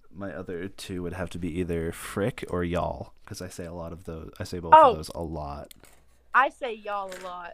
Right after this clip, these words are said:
Speaker 2: I'm
Speaker 1: So,
Speaker 2: gonna
Speaker 1: I guess it's
Speaker 2: copy
Speaker 1: just kind of
Speaker 2: yours.
Speaker 1: like
Speaker 2: I'm
Speaker 1: a,
Speaker 2: also gonna take y'all.
Speaker 1: it's, I guess it's just kinda like a sassy word.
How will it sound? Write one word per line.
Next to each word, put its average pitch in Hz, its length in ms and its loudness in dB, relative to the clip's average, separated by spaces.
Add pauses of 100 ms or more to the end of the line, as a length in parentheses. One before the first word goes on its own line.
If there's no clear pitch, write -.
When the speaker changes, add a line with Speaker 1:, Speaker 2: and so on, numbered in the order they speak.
(120)
Speaker 2:
I'm 226 200 0
Speaker 1:
So, 233 80 -10
Speaker 2:
gonna 190 240 -12 (360)
Speaker 1:
I 104 120 -4
guess 123 180 -2
it's 165 80 0
Speaker 2:
copy 208 80 8
Speaker 1:
just 202 120 0
kind 113 180 -2
of 190 40 -4
Speaker 2:
yours. 185 40 -6
Speaker 1:
like 196 120 -4
Speaker 2:
I'm 202 60 -6
Speaker 1:
a, - 60 -2
Speaker 2:
also 196 180 -8
gonna 185 160 -12
take 180 260 -8
y'all. 175 320 -4
Speaker 1:
it's, - 240 -8
I - 60 -14
guess - 180 -8
it's - 140 -10
just - 160 -6
kinda 107 180 0
like 90 180 -4
a - 40 -10
sassy - 440 -6
word. 78 340 -10